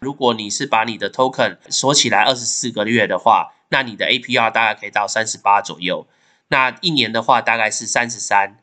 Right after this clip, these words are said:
那六个月的话大概是二十；那三个月的话大概是十七个percent。所以呢，整体来讲的话，其实都还是不错的。不过呢，以像这种比较新的 project 来讲的话呢，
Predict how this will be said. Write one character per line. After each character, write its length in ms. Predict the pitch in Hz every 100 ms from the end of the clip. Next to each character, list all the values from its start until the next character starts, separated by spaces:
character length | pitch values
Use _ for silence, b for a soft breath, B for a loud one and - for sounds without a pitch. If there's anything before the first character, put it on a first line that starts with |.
| _
那 140 | 131 123
六 180 | 175
个 100 | 139
月 140 | 123 135
的 100 | 107
话 160 | 127
大 160 | 107 110
概 80 | 110
是 160 | - -
二 160 | 123 101
十； 360 | - 80 87 107
那 100 | 113
三 220 | - 185
个 80 | 135
月 140 | 135
的 80 | 107
话 120 | 120
大 120 | 107
概 100 | 107
是 240 | 101 104 90
十 180 | - -
七 240 | - 113
个 100 | 107
percent。 420 | 92 82 - 95 - b b b b
所 160 | 196
以 60 | 214
呢， 120 | 180
整 180 | 156 185
体 140 | 202
来 160 | 127 127
讲 160 | 131 101
的 80 |
话， 180 | 110 120
其 140 | 107 113
实 180 | -
都 200 | 113 127
还 180 | 120 101
是 560 | 98 - 107 95 90 - _
不 100 | -
错 300 | 101 139 110
的。 240 | 90 - - -
不 80 | 160
过 180 | 156 190
呢， 120 | 165
以 400 | 151 127 113 113 -
像 280 | - 160
这 100 | 165
种 180 | 139 113
比 80 | 104
较 160 | 139 135
新 220 | - 180
的 100 | 143
project 380 | - 139 131 107
来 160 | 101
讲 180 | 107 101
的 120 | 90
话 160 | - 117
呢， 240 | 107 104